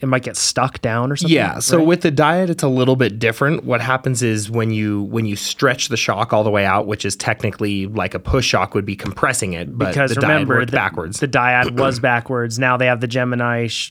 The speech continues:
Speaker 1: shock, and it's very different.
Speaker 2: Yeah.
Speaker 1: But it used to be a pull shock instead of a squish
Speaker 2: Yeah, so
Speaker 1: shock.
Speaker 2: when you would bottom your suspension out, what it would do is air from the negative chamber,
Speaker 1: Mm-hmm.
Speaker 2: which on the dyad, you filled up your positive air chamber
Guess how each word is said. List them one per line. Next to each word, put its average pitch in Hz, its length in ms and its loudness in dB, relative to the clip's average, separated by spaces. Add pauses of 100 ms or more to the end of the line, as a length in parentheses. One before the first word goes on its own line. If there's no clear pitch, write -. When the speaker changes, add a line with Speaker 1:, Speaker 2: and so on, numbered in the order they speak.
(140)
Speaker 1:
shock, 120 420 0
and 113 220 -4
it's 117 140 -14
very 113 220 2
different. 117 320 -2
Speaker 2:
Yeah. 98 100 0 (380)
Speaker 1:
But 135 180 2
it 139 100 0
used 147 220 2
to 143 80 2
be 127 180 2
a 120 80 2
pull 131 300 2
shock 104 500 -2
instead 123 240 -2
of 113 100 0
a 113 60 0
squish - 480 -2
Speaker 2:
Yeah, 131 160 2
so 131 140 0
Speaker 1:
shock. 120 80 -2
Speaker 2:
when 131 100 2
you 131 80 2
would 107 160 0
bottom 131 320 0
your 123 80 -2
suspension 120 580 -2
out, 92 300 -2
what 110 220 0
it 95 80 -2
would 101 180 -4
do 107 380 2
is 98 280 -2 (160)
air 107 360 2
from 127 260 0
the 107 80 0
negative 101 540 0
chamber, 139 580 0
Speaker 1:
Mm-hmm. 117 260 -4 (160)
Speaker 2:
which 110 120 4 (240)
on 110 160 0
the 104 80 0
dyad, 113 460 2
you 107 100 0
filled 110 320 0
up 110 140 -2
your 98 80 -2
positive 117 480 -2
air 123 100 0
chamber 120 380 0